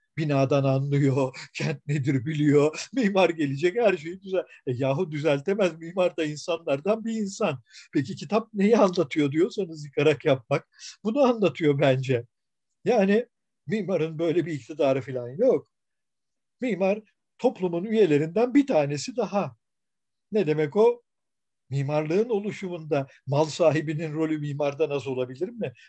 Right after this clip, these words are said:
Belediyenin rolü mimardan az olabilir mi?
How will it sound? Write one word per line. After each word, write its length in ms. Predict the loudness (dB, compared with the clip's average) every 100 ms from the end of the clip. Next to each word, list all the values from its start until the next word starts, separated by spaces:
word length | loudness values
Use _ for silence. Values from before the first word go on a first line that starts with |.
| _
Belediyenin 680 | 0 2 0 0 0 0 -2
rolü 300 | -2 -4 -4
mimardan 560 | -8 -4 -2 0 0
az 160 | 0 -4
olabilir 460 | -2 -2 -4 -6 -6
mi? 320 | -2 -4